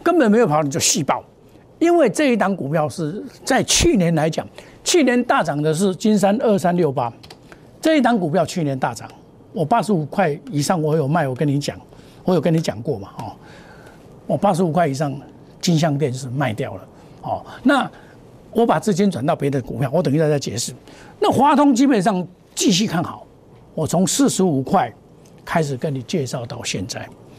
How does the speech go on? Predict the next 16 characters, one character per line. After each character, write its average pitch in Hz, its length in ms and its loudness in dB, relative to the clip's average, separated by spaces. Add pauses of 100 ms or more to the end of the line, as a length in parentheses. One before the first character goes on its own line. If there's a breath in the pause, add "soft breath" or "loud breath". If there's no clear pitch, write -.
(140)
四 - 180 0
十 165 180 0 (140)
五 135 120 -4
块 175 160 2
的 139 100 0
买 117 220 -2
进， 135 240 0
四 190 180 -2
十 147 140 -6
六 175 140 2
块 156 180 0
的 127 100 -4
加 147 380 0
码 117 200 -2
买 113 220 -8
进， 123 220 -2